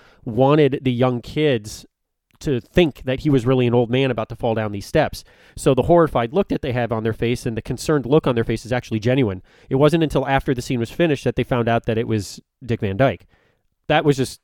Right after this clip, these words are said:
that's cool. I, I just, I, I, that, it just, it makes me appreciate the, again, the behind the scenes stuff on this movie even more. What was also cool is that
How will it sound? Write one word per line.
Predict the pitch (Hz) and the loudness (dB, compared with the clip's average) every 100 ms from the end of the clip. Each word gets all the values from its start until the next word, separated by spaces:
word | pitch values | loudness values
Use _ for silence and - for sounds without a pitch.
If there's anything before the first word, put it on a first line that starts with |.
| _ | _
that's | 151 156 - | -2 -2 4
cool. | 196 113 87 - - | 6 6 0 -14 -2
I, | 156 139 | 0 2
I | |
just, | 147 165 - - - - - _ | 6 4 4 -6 -14 -20 -20 _
I, | - 165 | 0 0
I, | - 170 170 | 2 4 4
that, | 151 151 156 | 4 2 0
it | 156 147 | 0 2
just, | 160 - - | 2 -2 -4
it | 139 | 0
makes | 143 135 143 | 0 -2 -2
me | 120 135 | -2 -2
appreciate | 120 - 127 - 113 117 120 - _ | -4 -4 -6 -6 -4 -2 -4 -10 _
the, | 127 120 110 107 120 | -8 -4 -2 -4 -6
again, | 120 107 95 113 | -8 -10 -10 -6
the | 120 | -4
behind | 110 120 117 | -2 0 -2
the | |
scenes | - 185 190 | 0 -2 0
stuff | 113 110 | -4 -2
on | 110 | -4
this | 110 | -2
movie | 120 107 110 - | -2 -2 -2 -6
even | 120 104 104 | -6 -4 0
more. | 151 107 - _ _ _ | 2 2 -2 _ _ _
What | 156 156 | -4 0
was | 143 | 2
also | 165 - | 4 4
cool | 160 151 135 - | 4 6 6 4
is | 139 127 | -2 0
that | 131 127 | 2 0